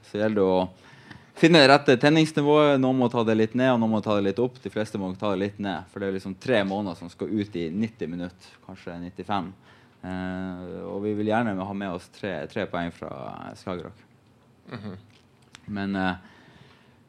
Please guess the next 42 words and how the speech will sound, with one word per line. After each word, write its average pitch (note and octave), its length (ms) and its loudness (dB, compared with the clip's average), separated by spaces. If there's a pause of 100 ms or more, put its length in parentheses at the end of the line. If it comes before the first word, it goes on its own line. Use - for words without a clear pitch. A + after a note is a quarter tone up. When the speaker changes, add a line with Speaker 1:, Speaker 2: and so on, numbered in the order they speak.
Speaker 1:
jeg A#2 600 0
bare A#2 220 0
leste A#2 240 -2
noen A2+ 260 0
mente G#2+ 320 -2
at, F#2+ 300 -4
eh, G2 320 2 (140)
ja, G#2 160 4 (400)
treningskamp B2 400 0
mot G#2 120 -2
Rosenborg A#2 380 -4
var F#2+ 160 -2
tøffere G#2+ 560 0
enn, F#2 200 -4
enn, F#2 340 -8
eh, D#2+ 440 -8
Odd F#2+ 360 -2 (440)
borte, A#2 380 -2
og F#2 100 0
det G#2 80 2
er F#2+ 180 2
det D2+ 140 -4
ikke. - 240 -12
Det G2+ 100 -6
her G#2+ 60 -2
blir G#2 140 -2
den F#2 100 -4
tøffeste A2 300 -4
kampen F#2+ 240 -8
vi D2+ 40 -8
har F2+ 120 -4
hatt F2+ 80 -6
i E2 80 -8
år, F2 160 -8
så - 120 -18
det F#2+ 120 -8
er F#2 160 -6
vår F#2 160 -2 (240)
første A#2 340 -4
ordentlige F2+ 440 -6
test F#2 280 -8
på, - 100 -14